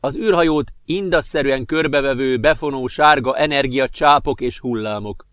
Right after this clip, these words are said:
Az őket körülvevő űr meghatározhatatlan masszává változott, behatolt az űrhajóba, a tudatuk legmélyére, ahol egyértelműen érezték a hozzájuk közel állók jelenlétét.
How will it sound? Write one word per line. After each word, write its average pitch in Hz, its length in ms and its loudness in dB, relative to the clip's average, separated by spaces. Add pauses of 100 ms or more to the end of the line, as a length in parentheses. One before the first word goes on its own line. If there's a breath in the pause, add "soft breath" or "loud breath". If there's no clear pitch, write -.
(400)
Az 165 180 -4
őket 233 400 -2
körülvevő 156 680 0
űr 175 420 0
meghatározhatatlan 139 1400 -2
masszává 123 720 0
változott, 135 800 0 (120)
behatolt 131 580 0
az 120 120 -4
űrhajóba, 135 680 0 (240)
a 143 120 -10
tudatuk 147 380 -2
legmélyére, 147 840 2 (260)
ahol 151 160 2
egyértelműen 147 760 0
érezték 135 500 -2
a 127 60 -2
hozzájuk 131 560 0
közel 120 320 -2
állók 123 340 0
jelenlétét. 104 880 -4